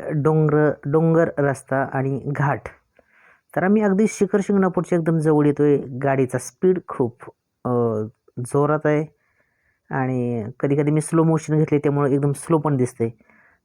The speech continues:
तर, अ, आमचा ड्रायव्हर हा एक्सपर्ट ड्रायव्हर आहे, माझा मित्र प्रशांत वरपे आणि मी दोघंजण चाललोय. तुम्हाला समोर दिसत असेल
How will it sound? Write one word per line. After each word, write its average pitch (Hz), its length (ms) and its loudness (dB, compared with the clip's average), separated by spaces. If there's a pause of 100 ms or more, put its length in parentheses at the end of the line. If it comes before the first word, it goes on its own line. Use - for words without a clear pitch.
(140)
तर, 143 460 4 (120)
अ, 123 40 -12
आमचा 131 300 -2
ड्रायव्हर 147 400 0
हा 147 100 0
एक्सपर्ट 139 520 0
ड्रायव्हर 113 440 2
आहे, 104 80 -2
माझा 113 240 -2
मित्र 131 300 -2
प्रशांत 143 500 -4
वरपे 147 520 0
आणि 139 240 -2
मी 135 140 0
दोघंजण 127 360 0
चाललोय. 120 360 -4 (840)
तुम्हाला 151 220 0
समोर 151 340 0
दिसत 147 440 0
असेल 165 440 2